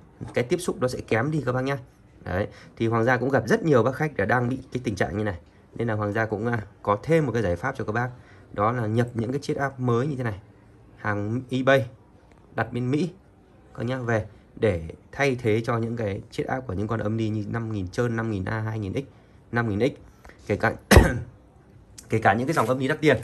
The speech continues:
<clears throat> như bảy không bảy không, tám không tám không, chín không chín không D B các kiểu thì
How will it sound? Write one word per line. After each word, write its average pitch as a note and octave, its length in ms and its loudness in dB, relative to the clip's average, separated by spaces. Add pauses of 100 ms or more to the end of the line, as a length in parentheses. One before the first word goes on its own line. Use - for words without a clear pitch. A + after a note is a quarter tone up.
(580)
<clears throat> G#3 200 6
như F#3+ 160 2
bảy G#2 140 6
không C3+ 240 -2
bảy B2 100 2
không, B2 280 -4
tám A2 160 0
không B2+ 180 -4
tám G#2+ 140 -2
không, B2+ 200 -4
chín A2 140 -6
không A#2+ 180 -4
chín A2 120 -8
không A#2 200 -6
D A#2+ 40 -2 (140)
B D3 60 6 (180)
các B2+ 140 -4
kiểu G2 140 2 (100)
thì F#2+ 220 -4